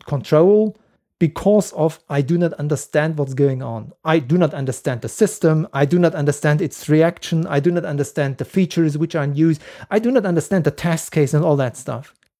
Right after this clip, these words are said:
But this might be understandable if you have the right persons at your fingertips. But for that one, you need to know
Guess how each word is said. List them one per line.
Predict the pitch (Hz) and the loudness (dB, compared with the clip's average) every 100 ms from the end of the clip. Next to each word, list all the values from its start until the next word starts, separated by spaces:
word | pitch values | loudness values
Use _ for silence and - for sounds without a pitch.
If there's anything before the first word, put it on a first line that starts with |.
| _ | _
But | 185 185 _ _ _ _ | 0 0 _ _ _ _
this | 147 233 - | -2 -2 -2
might | - 160 233 - | -2 0 0 0
be | 208 | 0
understandable | 160 156 - 147 156 175 226 285 | 2 0 0 0 2 2 2 0
if | 160 196 | -2 0
you | |
have | 135 160 - | 0 -2 -2
the | 139 | 2
right | 135 131 - | 2 0 0
persons | 277 330 - 139 143 - - _ _ _ - | 2 2 0 -8 -8 -18 -20 _ _ _ -10
at | 123 131 | -8 -6
your | |
fingertips. | 113 147 143 - 147 143 - - _ _ _ _ _ _ | -6 -6 -6 -12 -16 -16 -20 -20 _ _ _ _ _ _
But | - 151 | 0 0
for | - 131 | 2 0
that | 165 156 185 | 0 -2 0
one, | 214 233 226 _ _ _ | 0 0 -4 _ _ _
you | 151 175 | 2 4
need | 196 190 | 4 2
to | 175 | 0
know | 165 180 160 147 | 4 4 4 0